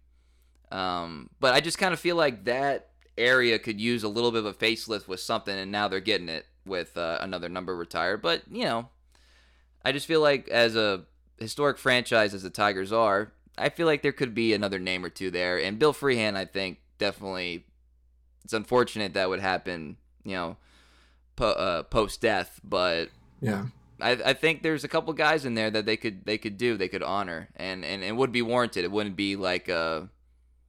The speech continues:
Speaker 1: like a publicity stunt or whatever.
Speaker 2: Sure. No, if you, if you were to add someone, I would say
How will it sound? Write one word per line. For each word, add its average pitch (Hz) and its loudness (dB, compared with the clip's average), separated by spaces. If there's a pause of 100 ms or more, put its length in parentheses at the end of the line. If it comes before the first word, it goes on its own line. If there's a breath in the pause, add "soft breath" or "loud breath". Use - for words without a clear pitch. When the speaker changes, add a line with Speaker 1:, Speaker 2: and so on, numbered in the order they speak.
(460)
Speaker 1:
like 101 -4
a 92 -6
publicity 98 -4
stunt 67 -10
or 62 -14
whatever. 50 -14 (200)
Speaker 2:
Sure. 98 -4 (460 soft breath)
No, 220 2
if 135 2
you, 185 8
if 156 -6
you 175 4
were 139 8
to 107 4
add 92 2
someone, 92 -2
I 92 0
would 90 -4
say 85 -4